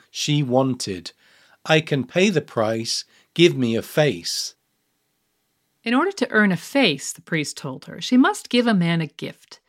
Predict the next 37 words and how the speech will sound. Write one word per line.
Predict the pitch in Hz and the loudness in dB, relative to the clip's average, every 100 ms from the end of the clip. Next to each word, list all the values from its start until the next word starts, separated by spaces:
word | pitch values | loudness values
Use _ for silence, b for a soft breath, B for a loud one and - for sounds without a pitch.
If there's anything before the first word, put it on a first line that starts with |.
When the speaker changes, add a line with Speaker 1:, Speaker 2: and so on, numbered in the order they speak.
| _ _ - | _ _ -6
Speaker 2:
The | |
man | 151 156 175 196 | -2 0 0 0
would | 180 | 0
be | 196 | 0
a | 196 | -2
stranger | - 226 254 294 185 | -2 0 0 0 -6
to | 147 | -8
her, | 135 131 160 - | -10 -12 -12 -6
and | 165 | -6
the | 135 | -4
gift | - 269 180 - - | 0 0 0 -6 -12
would | 156 | -6
be | 170 | -4
that | 156 156 202 | -2 -2 -2
of | 214 | -4
the | 202 | -2
many-faced | 214 180 170 165 165 147 151 - | 0 0 0 -2 -4 -6 -8 -6
god, | 180 220 170 - _ - | -6 -6 -10 -20 _ -2
Death. | 220 165 _ _ _ _ _ _ _ _ - | -2 -2 _ _ _ _ _ _ _ _ -8
The | 185 | 2
test | 240 240 - | 4 4 0
seemed | - 226 226 | 0 2 4
easy | 208 233 233 | 2 0 -2
enough. | 151 - - B B B - | -4 -12 -20 B B B 0
Prove | 226 226 277 269 | 4 6 4 2
that | 208 | -2
she | - 208 | -2 -6
could | 175 - 294 311 - | -6 -2 -2 -4 -10
kill | - 269 294 | -6 -4 -4
someone | - 156 139 151 | -6 -6 -4 -6
that | 151 | -6
she | - | -4
had | 190 196 190 | 0 0 0
no | 214 | -2
reason | 202 202 262 254 | 0 0 0 0
to | 175 | -4
kill. | 160 151 135 123 | -8 -8 -10 -12